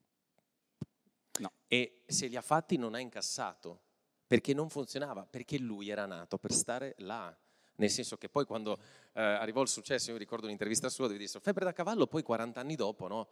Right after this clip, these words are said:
Speaker 2: E lui fa, "Perché ci sono arrivati".
Speaker 1: Ah.
Speaker 2: No? Ed è una mentalità giusta, fa, l'hanno capito dopo, era troppo tardi, ma quando uscì il film, che secondo me è di una di-, è divertente da morire,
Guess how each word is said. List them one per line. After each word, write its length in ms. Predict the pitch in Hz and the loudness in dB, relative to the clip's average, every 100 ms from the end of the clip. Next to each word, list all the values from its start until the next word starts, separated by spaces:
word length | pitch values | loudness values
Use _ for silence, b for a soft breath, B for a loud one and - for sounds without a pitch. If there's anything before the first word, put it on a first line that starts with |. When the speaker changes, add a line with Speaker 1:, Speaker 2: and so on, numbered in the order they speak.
| b | b
Speaker 2:
E 60 | 110 | -10
lui 60 | |
fa, 200 | 120 95 - b b - | -6 -6 -8 b b 2
"Perché 200 | 107 - | 4 2
ci 120 | 104 | 2
sono 200 | - 101 | 6 6
arrivati". 500 | 90 92 95 - - - _ 120 | 6 2 0 -2 -8 -10 _ -20
Speaker 1:
Ah. 120 | 95 b b | -20 b b
Speaker 2:
No? 220 | 123 147 143 | 6 8 6
Ed 160 | 131 | -2
è 60 | 151 | -2
una 180 | 135 135 | 0 0
mentalità 460 | 131 147 127 175 | 0 0 2 4
giusta, 260 | 127 131 - | 4 2 -4
fa, 80 | 113 | -4
l'hanno 200 | 113 135 | -2 -2
capito 360 | 139 120 143 | -6 -8 -6
dopo, 460 | 117 98 - 101 - | 0 0 0 -6 -2
era 160 | 120 117 | 2 2
troppo 260 | 123 120 123 | 0 -4 -2
tardi, 240 | 113 92 | -2 -2
ma 80 | 98 | -2
quando 200 | 135 139 | 0 0
uscì 140 | 123 131 | -2 -4
il 100 | 110 | -4
film, 260 | 185 175 - b | -4 -4 -8 b
che 80 | - | -16
secondo 240 | - 82 90 | -12 -6 -2
me 240 | 95 78 | 0 -2
è 60 | 78 | -6
di 80 | 85 | -8
una 120 | 85 | -8
di-, 160 | 85 - | -10 -10
è 140 | 98 | -10
divertente 600 | 87 82 80 - 98 98 | -10 -12 -12 -8 -6 -6
da 140 | 85 82 | -6 -2
morire, 560 | 98 107 90 95 104 | -2 -2 -2 -4 -6